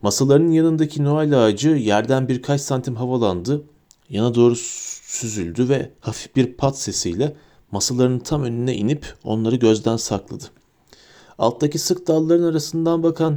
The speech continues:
Harry, tam yanlarındaki masada dört takım sandalye bacağının hareket ettiğini gördü. Sonra da yerlerine oturan öğretmenlerin ve bakanın oflayıp puflamalarını duydu. Sonra parlak turkuaz renkli,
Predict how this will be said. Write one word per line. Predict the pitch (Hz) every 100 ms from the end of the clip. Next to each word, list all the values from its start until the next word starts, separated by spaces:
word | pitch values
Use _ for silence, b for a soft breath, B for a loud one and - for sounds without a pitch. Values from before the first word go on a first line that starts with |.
| 147
Harry, | 160 139 147 -
tam | 139 143
yanlarındaki | 147 143 147 151 147
masada | 147 135 135 123
dört | 143 151 -
takım | 139 - 143
sandalye | - 131 131 135 131 117
bacağının | 113 123 127
hareket | 123 127 -
ettiğini | 127 117 107 107
gördü. | 98 82 82 - _ b b b b b b
Sonra | - - 120 127
da |
yerlerine | 127 107 107 117 131
oturan | 117 - 117
öğretmenlerin | 110 110 - 110 110 104 127
ve | 123
bakanın | 110 - - -
oflayıp | 110 - 120 120
puflamalarını | - - 110 104 101 95 87
duydu. | 85 85 - b b b b b b b b b -
Sonra | - 117 135 151 147 - _
parlak | 104 95 117 131
turkuaz | - 123 - 151 143 123
renkli, | 110 90 87 135 143